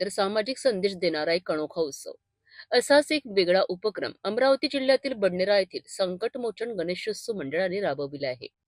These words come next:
समाजामध्ये अजूनही भूत भाणामतीबद्दल ज्या अंधश्रद्धा आहे, त्या दूर करण्याकरिता त्यांनी अंधार लोक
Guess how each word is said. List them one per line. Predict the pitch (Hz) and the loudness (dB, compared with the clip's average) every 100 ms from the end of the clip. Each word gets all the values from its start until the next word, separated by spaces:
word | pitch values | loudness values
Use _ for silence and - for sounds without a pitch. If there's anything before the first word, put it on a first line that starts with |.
| _ _ _ _ _ - | _ _ _ _ _ 2
समाजामध्ये | 233 240 262 294 294 285 | 4 4 6 6 4 6
अजूनही | 277 175 226 214 160 - | 6 6 2 -2 -2 -8
भूत | 180 240 226 | -6 -6 -6
भाणामतीबद्दल | 214 190 208 240 - 220 190 147 190 196 | -4 -2 0 -4 -6 -4 -4 -2 -4 -2
ज्या | 208 - | -4 -4
अंधश्रद्धा | 175 170 226 214 160 135 | -4 -6 -6 -6 -4 -4
आहे, | 127 - - _ _ _ | -4 -6 -14 _ _ _
त्या | 262 | 4
दूर | 233 285 | 4 2
करण्याकरिता | 285 196 156 160 190 220 135 98 | 2 2 2 0 -2 0 0 0
त्यांनी | - 165 180 - | -2 -2 -2 -4
अंधार | 175 175 185 240 | -4 -4 -4 -4
लोक | 190 | -2